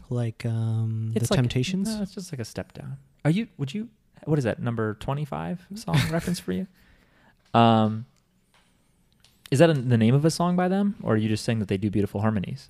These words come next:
Speaker 1: They do beautiful harmonies.
Speaker 2: Oh, okay. Um,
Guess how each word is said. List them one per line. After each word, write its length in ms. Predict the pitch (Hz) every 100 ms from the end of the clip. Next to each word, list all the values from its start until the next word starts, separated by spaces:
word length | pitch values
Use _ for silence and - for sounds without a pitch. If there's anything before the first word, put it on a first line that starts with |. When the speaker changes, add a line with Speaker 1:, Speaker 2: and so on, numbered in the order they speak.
| -
Speaker 1:
They 120 | 135
do 180 | 127 123
beautiful 380 | 123 123 123 131
harmonies. 520 | 127 113 107 104 -
Speaker 2:
Oh, 180 | 107 95 -
okay. 320 | 101 85 - - _ _ _ _ _ _ -
Um, 460 | 120 123 120 120